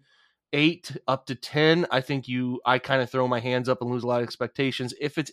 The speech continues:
eight, that's the max for me in terms of,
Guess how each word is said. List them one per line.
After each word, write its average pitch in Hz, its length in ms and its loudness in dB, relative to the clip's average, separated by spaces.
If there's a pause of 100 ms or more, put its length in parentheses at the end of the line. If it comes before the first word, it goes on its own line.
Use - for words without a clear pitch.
eight, 175 260 6
that's 151 220 2
the 131 100 0
max 123 480 2
for 147 160 -2
me 156 360 2 (360)
in 123 120 -2
terms 131 320 2
of, 123 240 4